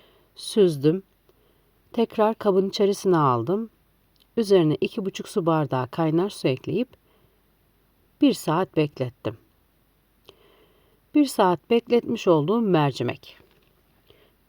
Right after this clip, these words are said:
Üzerine yedi yemek kaşığı zeytinyağı. Yemek kaşığının derinliğine göre zeytinyağı miktarı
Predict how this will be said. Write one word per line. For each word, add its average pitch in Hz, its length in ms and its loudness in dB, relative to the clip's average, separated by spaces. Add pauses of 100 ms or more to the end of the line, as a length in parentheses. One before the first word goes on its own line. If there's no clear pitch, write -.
Üzerine 196 580 4 (100)
yedi 247 240 0
yemek 226 360 2
kaşığı 208 540 0 (220)
zeytinyağı. 165 840 0 (1600)
Yemek 233 340 2
kaşığının 247 580 2
derinliğine 196 580 4
göre 165 280 0
zeytinyağı 180 640 2
miktarı 175 720 0